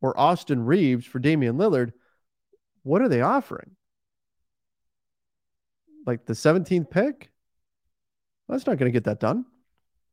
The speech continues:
Even if Portland was will-, I, was willing to give him to the Lakers, which I don't think they're going to be.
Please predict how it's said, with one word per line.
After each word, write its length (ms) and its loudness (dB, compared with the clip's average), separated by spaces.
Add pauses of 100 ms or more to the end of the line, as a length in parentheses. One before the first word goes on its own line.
(920)
Even 420 4
if 360 2
Portland 380 0
was 140 -4
will-, 160 -2 (280)
I, 160 -8 (480)
was 180 2
willing 220 6
to 40 0
give 140 4
him 40 0
to 60 2
the 60 4
Lakers, 380 2
which 120 -4
I 120 2
don't 160 2
think 140 0
they're 100 2
going 280 2
to 60 0
be. 220 -12